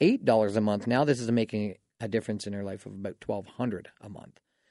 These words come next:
So these are the type of strategies that Mortgage Teacher is here to teach you. So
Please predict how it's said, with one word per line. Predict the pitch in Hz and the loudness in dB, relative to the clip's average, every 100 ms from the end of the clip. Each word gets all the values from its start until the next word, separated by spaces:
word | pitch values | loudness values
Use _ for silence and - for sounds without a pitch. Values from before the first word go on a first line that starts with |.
| _ - | _ -6
So | 113 | 2
these | 170 | 2
are | 185 | 2
the | |
type | 170 160 | 4 4
of | 139 | 2
strategies | - 127 127 107 104 | 2 4 4 2 -2
that | 101 | -2
Mortgage | 107 104 110 107 | -2 -2 -2 -6
Teacher | - - 101 101 _ _ - | -12 -10 -12 -16 _ _ -16
is | 101 | -10
here | 98 90 | -8 -10
to | - 95 | -12 -10
teach | 87 - | -10 -12
you. | 110 _ _ _ _ _ _ _ _ _ - | -20 _ _ _ _ _ _ _ _ _ -2
So | 185 185 | 2 2